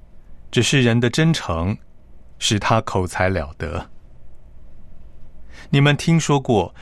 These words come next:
有哪个传道人被主祝福，能感动众人吗？他是口才了得的，因为他讲得很真诚，但其中却没有华丽的辞藻。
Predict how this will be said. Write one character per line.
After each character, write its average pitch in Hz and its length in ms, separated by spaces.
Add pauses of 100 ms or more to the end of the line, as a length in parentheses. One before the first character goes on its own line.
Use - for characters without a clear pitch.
(100)
有 170 160
哪 135 260
个 113 120
传 101 280
道 131 160
人 101 300
被 131 180
主 87 220
祝 131 240
福， 92 460 (380)
能 127 200 (100)
感 95 380
动 131 320
众 139 280
人 76 200
吗？ 107 240 (1800)
他 - 160
是 175 140
口 104 260
才 117 180
了 90 240
得 71 220
的， 87 240 (540)
因 143 100
为 139 100
他 131 160
讲 85 380
得 85 260 (120)
很 82 280
真 107 260
诚， 78 380 (440)
但 135 180
其 110 180
中 123 240
却 120 160
没 104 140
有 101 120
华 95 460
丽 117 200
的 85 120
辞 - 260
藻。 - 300